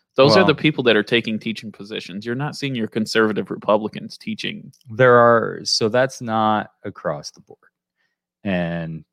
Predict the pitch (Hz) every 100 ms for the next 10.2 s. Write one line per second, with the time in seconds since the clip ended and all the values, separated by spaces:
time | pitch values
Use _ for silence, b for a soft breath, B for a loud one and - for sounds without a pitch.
0 | _ _ _ _ _ _ _ 78 78 82
1 | - _ _ _ _ _ - 90 90 82
2 | 82 80 80 80 85 - 78 80 80 90
3 | 110 - _ _ _ _ _ _ 95 87
4 | 85 82 80 80 78 - _ _ _ _
5 | _ _ _ _ _ _ _ _ _ _
6 | _ 98 95 90 85 82 85 87 87 80
7 | - 85 95 87 87 87 82 82 85 -
8 | 90 95 85 85 82 - _ _ _ -
9 | - 98 - 90 - - 82 - 90 87
10 | 87 -